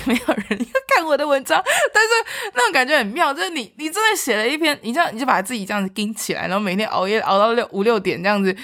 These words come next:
一直写，然后写了三天，然后把你八个月的精华全部浓缩起来，一口气写出来的时候，你还是知道你没有做得很好的情况下，你心中是满足的，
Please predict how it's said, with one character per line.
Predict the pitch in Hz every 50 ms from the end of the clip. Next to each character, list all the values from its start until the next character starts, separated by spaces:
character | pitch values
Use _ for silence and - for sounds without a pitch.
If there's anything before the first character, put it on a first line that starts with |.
| - - - - -
一 | - 254
直 | 254 233
写， | - - - 185 165
然 | 185 208
后 | 233
写 | - 214 180
了 | 175 180
三 | 190 - 208 202 208 214
天， | - - 220 202 202
然 | 196 190 190
后 | 202 208
把 | 196 190 185
你 | 190 185
八 | 180 - 226 226 214 214
个 | 208 185
月 | 208 214 202
的 | 190
精 | 190 196 202 208
华 | 202 208 180 165 180
全 | - - - - 180 - 196
部 | 202 233 233
浓 | 214 202 185 175 175 196
缩 | 196 - 214 214
起 | 214 - - 185
来， | 147 -
一 | - 180
口 | - - 196 185
气 | 208 233
写 | - - 202 -
出 | - 214 202
来 | 190
的 | 175 175
时 | 180 196
候， | 190 190 - - - - - - _
你 | - 220 208
还 | 190 - 202 196
是 | 226 - 320
知 | 277 - 269 247
道 | 240 247 233
你 | 214 190 185
没 | 185 196 208
有 | 202 202
做 | 202 220 208 190
得 | 185 185
很 | 180 - 190 165 175
好 | 175 175 202 - - -
的 | - - 190
情 | 185 - 202 185
况 | 196 226 226 208
下， | 196 220 208 175 - - _ _ _ _ _ _ _
你 | - 226
心 | 226 233 330
中 | 339 339 339 359
是 | 359
满 | 320 247 170 151 165
足 | - 165 147
的， | 160 165 -